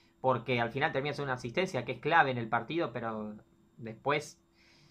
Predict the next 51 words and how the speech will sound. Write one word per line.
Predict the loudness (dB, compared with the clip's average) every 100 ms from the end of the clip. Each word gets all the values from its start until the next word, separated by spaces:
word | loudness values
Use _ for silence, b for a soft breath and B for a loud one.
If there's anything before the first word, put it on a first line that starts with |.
| b b
tuvo | 2 8
más | 8 6 0
imprecisiones | -2 -2 -2 -4 -2 0 -2
que | -4 -4 -4 -4 -8
jugadas | 4 8 8
donde | 6 -2
pudo | -2 -2
definir, | -2 -2 -2
porque | -2 -4
tuvo | -2 -2 4
para | 4 2 -4 -10 b b b
meter | 0 0
el |
dos | 0 -2
a | 0
cero, | 4 4 6 6 4 2 -4 -12 -18 -12
quiso | -10 -2 2 4 2 b b b b b -2
jugar | 10 10 10
con | 4 6
Salvio | 10 10 10 4
y |
al | 2
final | 2 4
la | 6 6
perdió, | 4 6 6
hacía | 4 2
un |
par | 4
de | 4
jugadas, | 4 6 6
porque | 2 -10
es | -8
un |
jugador | -2 -2 -2
que | -6 -8 _ -20 -14 -6
tiene | 0 0
esto, | -2 -8 -6
que | -4 -4 -6 -12 b b b
de | -4
cinco | -2 0 0 0
te |
puede | 2 2
hacer | 0
bien | -4 -4 -8 -6
una, | -4 -2 -4 -10
que |
fue | -6 0
la | 0
del | -2
centro, | -4 -4 -6 -12 -12
entonces | -8 -6 -6 -6 -6 -10